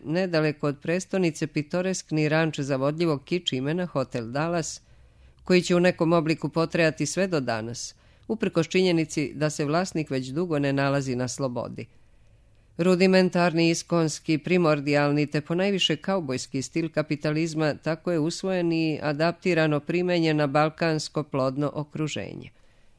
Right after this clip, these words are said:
Autor, koji sam potiče iz radikalno drugačijeg kulturnog konteksta, očigledno je fasciniran rumunskom socijalističkom uravnilovkom u svim njenim manifestacijama, ali to ničim ne doprinosi ubedljivosti filmskog utiska,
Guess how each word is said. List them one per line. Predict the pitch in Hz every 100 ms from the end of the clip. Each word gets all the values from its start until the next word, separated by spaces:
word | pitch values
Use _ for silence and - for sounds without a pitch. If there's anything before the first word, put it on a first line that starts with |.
| _ - - _
Autor, | - 175 175 196 165
koji | 180 180
sam | - 220 180
potiče | 151 170 202 196 170 160
iz | 156 143
radikalno | 160 175 156 - 147 147 143
drugačijeg | 135 143 147 165 - 175 143 -
kulturnog | 175 170 147 139 -
konteksta, | 160 185 190 185 -
očigledno | 185 - 202 196 175 170
je |
fasciniran | 160 160 - 175 175 170 156 147
rumunskom | 147 160 160 147 - 143
socijalističkom | - 143 151 139 147 - 151 - 135 -
uravnilovkom | 151 143 139 143 151 139 - 143 139
u |
svim | 135 - 180 147
njenim | 135 131 131
manifestacijama, | 127 127 143 131 156 143 147 156 135 131 - - - - _ -
ali | 175 180
to | 175 185
ničim | 175 170 170 165
ne | 165
doprinosi | 160 156 170 170 170 175
ubedljivosti | 156 160 160 165 156 151 160
filmskog | 151 151 147 - 147
utiska, | 123 110 120 - -